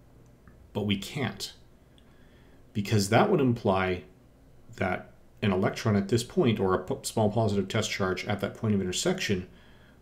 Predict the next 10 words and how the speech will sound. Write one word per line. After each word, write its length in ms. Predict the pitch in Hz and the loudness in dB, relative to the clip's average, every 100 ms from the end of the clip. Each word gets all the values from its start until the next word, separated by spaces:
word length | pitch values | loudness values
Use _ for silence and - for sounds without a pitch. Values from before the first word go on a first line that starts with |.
| - | -2
would 180 | 110 107 | 0 6
go 160 | 110 | 6
two 400 | 101 - 202 196 - | 6 4 2 2 4
different 560 | 175 190 107 101 - - | 4 6 0 -2 -6 -2
directions, 800 | 117 143 - - - - - - - - - - - - - - - | 0 0 -4 -8 -10 -12 -12 -16 -20 -20 -20 -20 -20 -20 -20 -8 2
and 160 | 101 | 4
that's 240 | 104 101 - | 4 2 0
not 160 | 98 | 0
the 80 | 95 | -2
case. 520 | - 104 - - - | -6 -6 -4 -8 -10